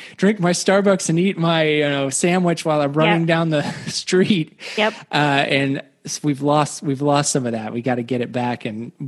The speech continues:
Speaker 1: if it's a bread machine and, and uncork wine in your office, then, you know, I'll take it. <laughs> So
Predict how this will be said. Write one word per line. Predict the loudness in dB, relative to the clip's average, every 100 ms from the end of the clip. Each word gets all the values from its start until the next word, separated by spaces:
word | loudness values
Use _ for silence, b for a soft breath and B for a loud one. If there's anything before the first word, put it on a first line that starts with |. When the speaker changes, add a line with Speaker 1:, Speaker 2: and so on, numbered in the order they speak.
| 0
Speaker 1:
if | 0 2
it's | 0
a | 2
bread | 4 4
machine | 4 2 2 4 4
and, | 2 0 -4 -4
and | -4
uncork | 0 -2 2 0 2
wine | 0 0
in | 0
your | 2 2
office, | 4 2 0 -2
then, | -2 -2 -4 -6 -4
you | -2
know, | 2
I'll | 2
take | 4 0 0
it. | -8 -12 B B B
<laughs> | 2 2 0 2 0 0 -8 -8 -10 _ _ _ _ _ _ _ _ -4
So | -2 -2